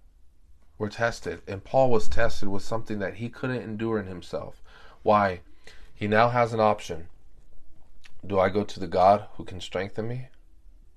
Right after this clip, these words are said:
Or do I do this myself? Do I follow a satanic wisdom? Or do I fo-, I want you to understand that every time you say yes to, to your will,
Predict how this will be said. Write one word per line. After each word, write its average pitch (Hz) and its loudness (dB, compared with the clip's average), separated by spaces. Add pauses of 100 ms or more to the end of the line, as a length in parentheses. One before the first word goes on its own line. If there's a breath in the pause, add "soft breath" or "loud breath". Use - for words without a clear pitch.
(160)
Or 90 -8
do 90 -2
I 87 2
do 87 -8
this 87 -10
myself? - -12 (3250 soft breath)
Do 110 4
I 101 8
follow 110 4
a 87 0
satanic 92 -6
wisdom? 120 -6 (1300)
Or - -8
do 87 -2
I 85 0
fo-, - -8 (220 loud breath)
I - 4
want 165 2
you 180 -6
to 156 6
understand 107 0
that 90 0
every 127 2
time 127 -6
you 117 -4
say 101 -4
yes 90 0
to, 92 -8 (140)
to - -8
your 90 -2
will, 110 -2